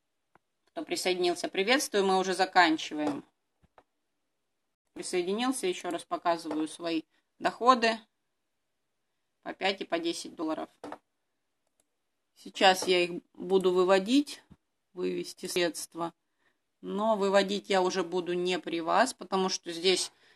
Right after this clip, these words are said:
э, на пин-код вводить для вывода. Вводить можно на Advance Cash, на Pair, на Perfect Money и на Bitcoin.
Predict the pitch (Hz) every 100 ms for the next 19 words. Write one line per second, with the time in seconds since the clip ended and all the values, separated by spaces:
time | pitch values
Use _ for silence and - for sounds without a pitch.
0 | _ _ 170 170 170 160 - _ 185 190
1 | - - - - _ _ _ _ 175 170
2 | - 185 247 - _ _ _ _ - _
3 | _ _ _ _ _ _ _ _ _ _
4 | 180 190 202 196 196 - 190 190 185 185
5 | 180 175 175 - _ _ _ _ 180 185
6 | 208 202 202 190 190 190 196 185 196 190
7 | - 277 277 202 - 214 240 220 196 175
8 | 185 190 196 - 214 214 196 185 185 175
9 | - _ 180 175 151 -